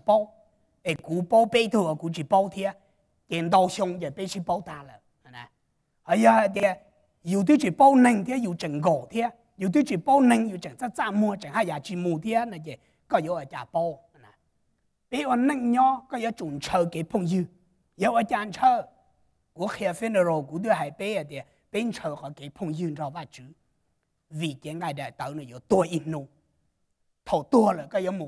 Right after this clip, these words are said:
头，各三五知道吧？就尿不要。là chỉ có thứ chuyện chơi và chữ lý, có vô ở chạm đó và chữ nhỏ tổ nè. Có chuyện chơi nữa lý lấy. Lỡ chỉ lý trái nè, bọn nè là chỉ nè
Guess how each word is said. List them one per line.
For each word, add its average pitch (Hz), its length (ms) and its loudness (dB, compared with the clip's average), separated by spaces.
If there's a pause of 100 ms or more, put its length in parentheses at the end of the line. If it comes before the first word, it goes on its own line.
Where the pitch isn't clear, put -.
(120)
头， 151 120 -6 (1080)
各 170 100 -10
三 151 200 -10
五 156 100 -8
知 139 40 -10
道 143 100 -8
吧？ 160 120 -8
就 139 140 -16
尿 160 240 -8
不 127 80 -16
要。 123 240 -14 (720)
là 208 60 0
chỉ 165 160 -6
có 175 160 0
thứ 233 180 -2
chuyện 170 240 -2
chơi 214 220 4
và 202 160 -2
chữ 156 260 -6
lý, 156 260 -6 (440)
có 165 180 0
vô 165 80 -6
ở 156 160 -4
chạm 131 220 -8
đó 127 140 -12
và 147 120 -8
chữ 131 140 -18
nhỏ 151 160 -4
tổ 120 220 -10
nè. 117 180 -14 (1080)
Có 262 160 6
chuyện 233 200 6
chơi 247 200 10
nữa 226 180 2
lý 247 140 -4
lấy. 269 140 -6 (1200)
Lỡ 175 200 -2
chỉ 220 80 -8
lý 202 200 -8
trái 254 280 -4
nè, 190 340 -4 (1200)
bọn 185 180 2
nè 151 200 -6
là 151 80 -8
chỉ 233 200 -8
nè 220 120 4